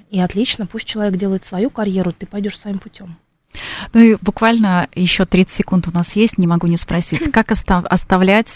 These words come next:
Speaker 2: э, негативные эмоции за порогом, чтобы быть куполом и для своей семьи, и как раз не использовать их как эмоциональную корзину?
Speaker 1: А, очень важно иметь такой, знаете, вот тумблер переключения. А, для меня это воздух.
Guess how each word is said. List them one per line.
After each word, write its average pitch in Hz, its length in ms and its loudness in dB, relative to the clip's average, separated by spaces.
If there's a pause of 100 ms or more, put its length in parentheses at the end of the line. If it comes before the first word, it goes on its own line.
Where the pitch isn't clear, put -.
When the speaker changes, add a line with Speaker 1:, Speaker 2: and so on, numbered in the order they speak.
Speaker 2:
э, 165 300 2
негативные 175 580 4
эмоции 180 380 2
за 170 200 2
порогом, 165 560 0 (120)
чтобы 175 320 0
быть 202 400 2
куполом 185 500 2
и 196 100 0
для 170 340 2
своей 170 360 -2
семьи, 190 560 -2
и 170 40 -4
как - 220 -10
раз 165 260 -6
не 170 120 0
использовать 175 540 -2
их 170 100 -6
как - 200 -4
эмоциональную 190 600 6
корзину? 190 500 0 (1000)
Speaker 1:
А, 196 200 -2 (560)
очень 240 300 0
важно 233 640 2
иметь 214 600 0
такой, 202 240 -6
знаете, 220 220 -4
вот 180 180 -6
тумблер 233 400 2
переключения. 175 920 -8 (720)
А, 170 300 -2
для 185 220 2
меня 247 320 6
это 233 200 -4
воздух. 175 480 -4